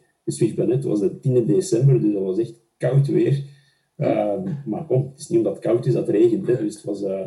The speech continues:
Speaker 1: het was, ja, dat was, het was eigenlijk heel, heel, het was een bevrijding. Ik voelde
Speaker 2: Dat is
Speaker 1: het echt als een
Speaker 2: een
Speaker 1: bevrijding.
Speaker 2: soort harde overgang.
Speaker 1: Van die, eh,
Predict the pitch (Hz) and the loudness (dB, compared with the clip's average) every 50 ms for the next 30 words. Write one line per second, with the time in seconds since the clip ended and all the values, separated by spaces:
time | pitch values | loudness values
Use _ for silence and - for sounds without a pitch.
0 | - - _ - 104 98 - - - - _ _ _ _ _ _ _ _ _ _ | -10 -12 _ -8 -8 -8 -8 -12 -18 -20 _ _ _ _ _ _ _ _ _ _
1 | _ _ _ _ _ _ - 147 - 151 156 - - _ _ 139 143 139 139 143 | _ _ _ _ _ _ -14 -14 -12 -12 -14 -14 -16 _ _ -16 -14 -14 -14 -14
2 | - - _ _ _ 170 139 135 - 190 190 190 - - _ - 95 92 98 95 | -16 -20 _ _ _ -20 -12 -10 -8 -8 -8 -10 -14 -16 _ -10 -10 -8 -6 -8
3 | 92 92 92 90 - _ _ _ _ - - - - 113 110 - - - 139 - | -8 -8 -10 -12 -14 _ _ _ _ -20 -18 -4 -2 0 0 0 -2 -4 -8 -10
4 | - _ _ - - - - - 120 117 113 - 110 113 117 135 143 123 107 - | -14 _ _ -20 -20 -20 -8 -2 -2 -2 0 2 2 4 6 6 6 6 6 4
5 | 98 95 101 - 139 143 - - 147 151 147 139 - 143 139 - 127 113 113 110 | 2 2 2 0 0 0 2 4 4 6 6 6 6 4 2 2 2 0 0 -2
6 | 101 95 90 107 117 131 139 139 135 135 139 135 - - - 113 117 117 123 - | -2 -4 -2 -2 0 2 4 4 4 4 4 2 2 -2 -6 -12 -12 -14 -14 -14
7 | - 110 107 - 104 95 107 107 107 101 104 101 101 101 98 98 | -10 -10 -10 -10 -8 -6 -2 -2 -2 0 -2 -4 -4 -6 -6 -8